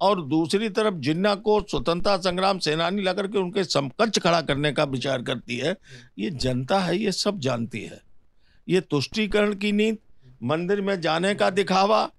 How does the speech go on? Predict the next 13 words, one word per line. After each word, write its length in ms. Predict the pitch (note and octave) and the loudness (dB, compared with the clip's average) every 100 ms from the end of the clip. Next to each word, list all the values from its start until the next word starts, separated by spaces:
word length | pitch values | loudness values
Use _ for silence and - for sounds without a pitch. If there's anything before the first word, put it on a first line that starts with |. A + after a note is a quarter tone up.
| - - - D3 | -20 -20 -8 0
नकली 440 | F3+ F#3 G3 G#3 | 0 2 2 0
पूजा 500 | G3 E3+ F3+ G#3 G3+ | 0 -2 4 4 4
अर्चना 360 | F#3+ G#3+ G#3+ G#3+ | 4 2 2 2
करना, 440 | G#3+ G#3 G#3+ G#3+ - C3+ B2+ - | 2 2 0 0 -6 -20 -16 -2
ये 140 | G3 | 0
सब 240 | F#3+ A3 E3+ | 2 2 2
जानती 380 | C#3+ D3+ G#3+ | -2 -2 -2
है 60 | B3 | 0
और 160 | A#3 G3+ | 0 0
ये 140 | F3 | -2
जनता 320 | D3+ D3+ F#3 | 0 0 0
जनार्दन 580 | E3 C#3 C#3 C#3+ F3+ E3+ | 0 0 0 0 0 0
है। 300 | G#2 G#2+ | -2 -4